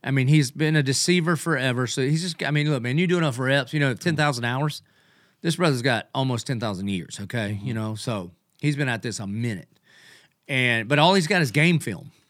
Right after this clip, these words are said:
Speaker 2: Mm-hmm.
Speaker 1: He cannot predict the play you're gonna run.
Speaker 2: Mm.
Speaker 1: But, man, he's got a game film on humanity going all the way back to the garden.
Speaker 2: Mm-hmm.
Speaker 1: So he's gotten really good at this.
Speaker 2: Yeah. By the way, anybody who doesn't know the word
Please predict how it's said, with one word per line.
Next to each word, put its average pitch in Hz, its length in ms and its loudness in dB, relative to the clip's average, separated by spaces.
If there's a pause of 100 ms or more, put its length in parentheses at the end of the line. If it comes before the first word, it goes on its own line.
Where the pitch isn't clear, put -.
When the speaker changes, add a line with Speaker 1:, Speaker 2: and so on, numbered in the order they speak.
(280)
Speaker 2:
Mm-hmm. 98 300 -14 (240)
Speaker 1:
He 151 120 2
cannot 185 280 2
predict 156 560 0
the 123 120 -4
play 120 320 0
you're 113 100 0
gonna 104 180 -4
run. 104 360 -4 (380)
Speaker 2:
Mm. 98 260 -18
Speaker 1:
But, 117 100 -6
man, 117 140 0
he's 139 140 2
got 123 160 -2
a - 20 -8
game 117 260 0
film 107 220 -4
on 101 120 -4
humanity 110 460 -2
going 113 220 -4
all 98 100 -4
the 98 60 -4
way 101 100 -4
back 95 160 -6
to - 80 -16
the 85 60 -10
garden. 87 300 -12
Speaker 2:
Mm-hmm. 98 140 -18 (200)
Speaker 1:
So - 120 -8
he's 104 120 -6
gotten 107 240 -4
really 95 220 -8
good 87 160 -10
at 80 120 -14
this. 95 260 -20
Speaker 2:
Yeah. 104 120 -14 (880)
By 127 100 -4
the 113 60 0
way, 107 140 0
anybody 110 400 -2
who 107 80 -6
doesn't 104 220 -4
know 104 100 -4
the 101 80 -4
word 98 180 -6